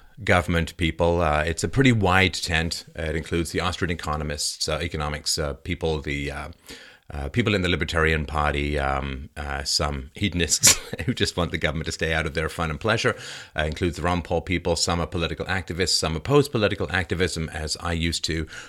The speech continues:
There are some objectivist overlaps and so on. But basically,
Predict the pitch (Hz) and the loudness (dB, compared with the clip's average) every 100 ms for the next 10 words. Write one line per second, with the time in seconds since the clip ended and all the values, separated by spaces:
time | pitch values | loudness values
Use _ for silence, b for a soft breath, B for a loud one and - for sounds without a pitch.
0 | B 87 78 78 78 76 85 78 76 135 | B 0 0 2 0 0 0 -2 2 2
1 | 127 107 95 98 - 90 95 95 80 78 | 4 2 0 0 0 0 2 2 2 2
2 | - 82 82 78 78 - - 165 156 - | 0 0 0 0 -2 -4 4 6 6 2
3 | 101 90 82 | 2 2 2